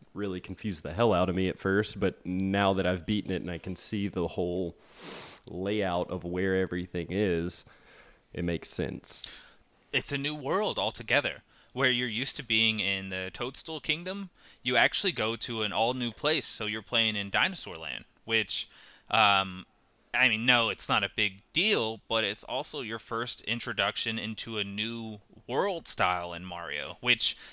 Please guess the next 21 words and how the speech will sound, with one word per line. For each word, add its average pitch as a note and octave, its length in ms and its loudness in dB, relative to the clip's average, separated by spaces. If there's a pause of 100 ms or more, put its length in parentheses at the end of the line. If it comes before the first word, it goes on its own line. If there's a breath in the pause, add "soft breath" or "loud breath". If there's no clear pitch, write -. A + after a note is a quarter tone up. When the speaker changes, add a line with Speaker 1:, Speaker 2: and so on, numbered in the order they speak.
Speaker 2:
became B2 500 6
something A#2 420 -2
that G#2+ 160 -2
was - 100 -8
common B2+ 540 2
later. F2 380 -4 (100)
Uh, G2 340 2 (300 loud breath)
sixty-four C#3 640 0
takes - 300 0
you A2 60 -8
back A2 300 8
to - 100 -8
Toadstool A#2 500 -4
Kingdom, A2 440 -4
so, G2+ 200 -6
like, F#2 180 -2
that A2+ 160 4
changes A#2+ 400 -4
a C3+ 40 -8
little B2+ 200 -6
bit, C#3 220 -2